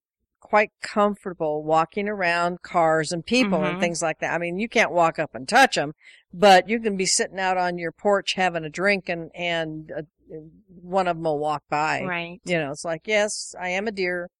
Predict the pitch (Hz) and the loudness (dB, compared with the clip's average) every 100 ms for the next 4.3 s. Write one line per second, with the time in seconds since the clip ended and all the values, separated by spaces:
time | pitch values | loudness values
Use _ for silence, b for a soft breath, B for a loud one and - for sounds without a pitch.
0 | _ 165 170 165 165 196 208 165 160 165 | _ -6 -2 0 2 2 2 0 -2 -4
1 | 180 _ - 180 175 165 165 - 156 147 | -8 _ -8 -8 -4 -6 -6 -8 -6 -6
2 | 139 143 139 175 165 170 190 - - 208 | -6 -6 -4 -4 -4 -6 -8 -8 0 2
3 | 196 185 175 190 185 _ - 190 196 233 | 4 2 0 -2 -4 _ -6 -4 -2 0
4 | 269 196 | 0 -2